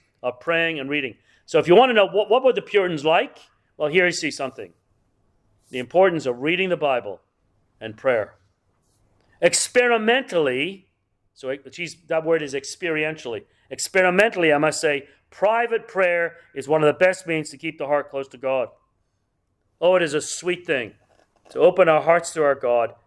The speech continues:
as to a friend." So if I were to ask you, uh,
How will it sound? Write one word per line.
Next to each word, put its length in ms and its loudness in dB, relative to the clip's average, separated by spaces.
as 180 -4
to 120 -2
a 60 2
friend." 360 -6
So 140 -4
if 60 0
I 140 6
were 80 0
to 60 4
ask 320 0
you, 340 -2
uh, 260 8